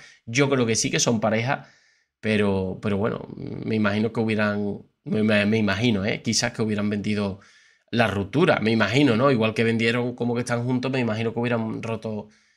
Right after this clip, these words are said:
eh, hubieran vendido la ruptura de, bueno, pues ya no estamos juntos, ha estado todo bien, pero bueno, de mutuo acuerdo, yo qué sé, algo así, ¿no?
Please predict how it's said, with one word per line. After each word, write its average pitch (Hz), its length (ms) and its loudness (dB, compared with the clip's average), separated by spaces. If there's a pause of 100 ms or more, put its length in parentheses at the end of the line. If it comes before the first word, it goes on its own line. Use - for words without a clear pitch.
(160)
eh, 104 300 0
hubieran 113 220 4
vendido 107 320 4
la 101 100 4
ruptura 113 580 2
de, 107 160 -4
bueno, 110 240 -4
pues 117 120 -10
ya 110 60 -4
no 107 80 -8
estamos 104 280 -8
juntos, 113 320 -4
ha 104 120 -2
estado 107 240 -6
todo 110 200 -8
bien, 123 340 -2
pero 104 140 -8
bueno, 107 280 -6
de 113 120 -12
mutuo 110 240 -6
acuerdo, 120 440 -4
yo 104 100 -14
qué 104 80 -14
sé, - 120 -12
algo - 140 -20
así, 101 240 -12
¿no? 101 140 -18